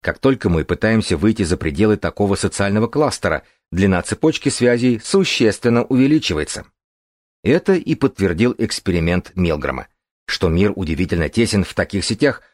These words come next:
в которых люди объединены общими признаками. Или скорее, что это не мир тесен, а прослойка узка. Вся остальная слава теории про шесть рукопожатий из кинематографических сюжетов, таких, например, как в фильме "Елки",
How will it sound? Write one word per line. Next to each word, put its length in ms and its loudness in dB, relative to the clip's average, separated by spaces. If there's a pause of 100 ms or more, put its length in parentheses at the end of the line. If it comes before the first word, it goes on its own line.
(120)
в 120 -16
которых 420 0
люди 260 2
объединены 840 0 (140)
общими 500 0
признаками. 640 -4 (440)
Или 200 2
скорее, 540 0 (200)
что 220 0
это 380 2
не 240 4
мир 320 4
тесен, 480 -2
а 140 -2
прослойка 760 0
узка. 480 -6 (720)
Вся 280 0
остальная 480 -2
слава 360 -2
теории 440 0
про 200 -2
шесть 320 -4
рукопожатий 760 -2 (220)
из 240 0
кинематографических 1000 0
сюжетов, 540 -2
таких, 340 -2
например, 380 0
как 260 -4
в 60 -18
фильме 480 0
"Елки", 500 0